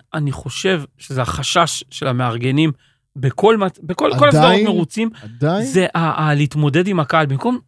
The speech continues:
Speaker 1: לעשות את הקפיצה. ואגב, אה, בפצאל, הם לא מסתירים את זה, זאת אומרת, יש פרסום, אבל בפייסבוק.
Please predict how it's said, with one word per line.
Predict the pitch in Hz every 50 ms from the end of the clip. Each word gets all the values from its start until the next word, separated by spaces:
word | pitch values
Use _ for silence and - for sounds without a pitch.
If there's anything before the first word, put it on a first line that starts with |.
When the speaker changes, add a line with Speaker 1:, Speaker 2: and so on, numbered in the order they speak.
| - -
Speaker 1:
לעשות | 156 - 233
את | 226
הקפיצה. | - - - - - - - - _ -
ואגב, | - 123 160 - 202 208 247 247 208 170 - -
אה, | 160 147 131 131 131
בפצאל, | 127 135 - 151 143 - - 175 190 240 277 294 - _ - _ _ _ _ -
הם | 180 180 202
לא | 240 302 359 392
מסתירים | - - - 254 220 208 180
את | 160
זה, | 139 143
זאת | - 190
אומרת, | 190 202
יש | 359 466
פרסום, | - - 494 - - - 226 185 139 - _ _ _ _ _ _ _ _ _ _ _ -
אבל | 160 196 190
בפייסבוק. | 185 196 - 262 247 208 151 143 135 120 _ _